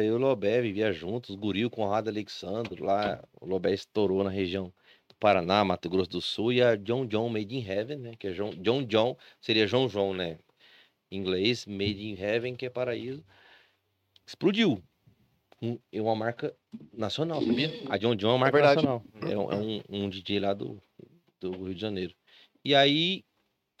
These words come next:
Speaker 1: eu peguei e falei assim, "Cara, eu chamo todo mundo de João." Por quê? Porque eu tinha essa dificuldade de chamar as pessoas pelo nome, eu chamava de João e virou essa moagem. "Ô, João, João." Até hoje, mas tem que parar com isso.
Speaker 2: <laughs>
Speaker 1: Porque tem gente
Speaker 2: Não
Speaker 1: que
Speaker 2: vai
Speaker 1: não
Speaker 2: parar.
Speaker 1: go-, tem gente que não gosta,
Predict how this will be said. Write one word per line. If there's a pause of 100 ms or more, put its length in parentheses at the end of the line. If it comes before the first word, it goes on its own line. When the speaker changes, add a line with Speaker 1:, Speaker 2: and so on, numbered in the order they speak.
(120)
Speaker 1:
eu
peguei
e
falei
assim,
"Cara,
eu
chamo
todo
mundo
de
João." (760)
Por
quê?
Porque
eu
tinha
essa
dificuldade
de
chamar
as
pessoas
pelo
nome,
eu
chamava
de
João (460)
e
virou
essa
moagem.
"Ô,
João,
João." (680)
Até
hoje,
mas
tem
que (180)
parar
com
isso.
Speaker 2:
<laughs> (400)
Speaker 1:
Porque
tem
gente
Speaker 2:
Não
Speaker 1:
que
Speaker 2:
vai
Speaker 1:
não
Speaker 2:
parar.
Speaker 1:
go-,
tem
gente
que
não
gosta,